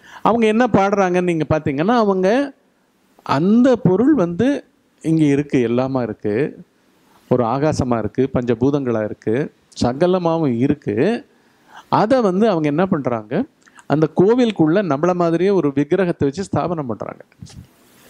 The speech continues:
அது மூலமா நம்மளுக்கு என்ன உணர்த்துறாங்கன்னா,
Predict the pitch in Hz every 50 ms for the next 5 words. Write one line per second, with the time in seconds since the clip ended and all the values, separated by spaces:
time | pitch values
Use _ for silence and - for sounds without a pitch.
0 | - - - - - - - - - - - - - - - - - - - -
1 | - - - - - - - - - - - - - - - - - - - -
2 | - - - - - - - 127 147 185 196 220 220 214 220 226 233 240 240 240
3 | 214 190 190 175 151 156 160 202 240 220 180 165 175 170 - - 165 143 120 113
4 | 104 98 98 98 117 156 220 294